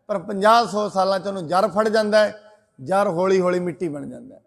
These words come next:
ਲੋਹੇ ਦੀ ਬੁਨਿਆਦ ਮਿੱਟੀ ਤੋਂ ਹੈ। ਜਿਹੜੀ ਚੀਜ਼ ਇੱਥੋਂ ਬਣੀ ਹੈ, ਉੱਥੇ ਹੀ ਚਲੀ ਜਾਏਗੀ।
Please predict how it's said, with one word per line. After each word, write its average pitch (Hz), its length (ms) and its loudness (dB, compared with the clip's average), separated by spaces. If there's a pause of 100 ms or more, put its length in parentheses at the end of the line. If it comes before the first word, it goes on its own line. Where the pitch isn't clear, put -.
(100)
ਲੋਹੇ 202 320 0
ਦੀ 196 100 -2
ਬੁਨਿਆਦ 185 440 0
ਮਿੱਟੀ 170 320 -10
ਤੋਂ 139 160 -20
ਹੈ। - 200 -20 (1000)
ਜਿਹੜੀ 226 380 4
ਚੀਜ਼ 226 280 0
ਇੱਥੋਂ 240 340 0
ਬਣੀ 226 320 0
ਹੈ, 208 240 0
ਉੱਥੇ 233 320 -2
ਹੀ 220 40 -2
ਚਲੀ 156 260 -4
ਜਾਏਗੀ। 143 420 -10